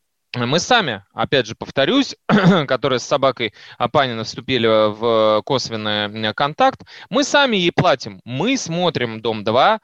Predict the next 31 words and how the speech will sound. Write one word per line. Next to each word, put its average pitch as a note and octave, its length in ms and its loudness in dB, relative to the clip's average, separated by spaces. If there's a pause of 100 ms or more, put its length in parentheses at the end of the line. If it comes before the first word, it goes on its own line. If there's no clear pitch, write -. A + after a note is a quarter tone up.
(220)
мы C#4 280 -2
подписываемся C3 840 -4
на A2+ 100 -4
ее A2+ 200 -2
инстаграме. D#3+ 580 0
Я D#3+ 120 2
щас D3+ 200 -2
говорю D#3 280 0
не D3 140 -4
про D#3 200 0
нас, G#3+ 240 -2
Валерий, C3 400 0
с - 100 -10
вами, B2+ 300 0
и A#2+ 200 -6
не B2 200 -6
про C3 160 -4
Сергея, A2 460 -4
хотя A2+ 280 -2
вот A2+ 140 -2
не B2 120 -8
знаю, A#2+ 200 -4
надо G#2 200 -6
проверить, A2 380 -2
подписано B2 460 -6
на A2 100 -6
инстаграме G#2+ 540 -4
на G2+ 320 -6
Бородину G#2+ 560 -6
или G#2 100 -4
нет, A2 220 -4